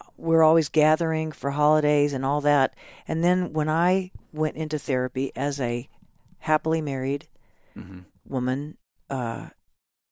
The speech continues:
Speaker 1: as a sixty-year-old, I went, "Oh, oh, so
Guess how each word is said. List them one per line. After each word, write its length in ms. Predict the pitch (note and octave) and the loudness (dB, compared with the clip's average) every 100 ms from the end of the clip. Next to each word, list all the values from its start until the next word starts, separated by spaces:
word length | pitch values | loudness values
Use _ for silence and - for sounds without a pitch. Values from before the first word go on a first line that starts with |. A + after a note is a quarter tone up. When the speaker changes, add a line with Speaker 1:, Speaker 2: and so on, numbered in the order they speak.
| _ _ _ _ _ _ | _ _ _ _ _ _
Speaker 1:
as 100 | D3+ | -8
a 60 | C3+ | -6
sixty-year-old, 920 | - D#3+ - - A#2+ A#2+ A2 A2 B2+ | -6 -8 -10 -12 -8 -6 -6 -8 -8
I 100 | C#3+ C#3 | -6 -4
went, 200 | C3 - _ | -6 -10 _
"Oh, 540 | F#3+ A3 A#3 E3+ - - _ | -8 -6 -6 -6 -10 -16 _
oh, 400 | - G3+ F#3 D#3 _ | -8 -6 -6 -10 _
so 460 | - E3+ D#3 D3+ | -14 -8 -6 -8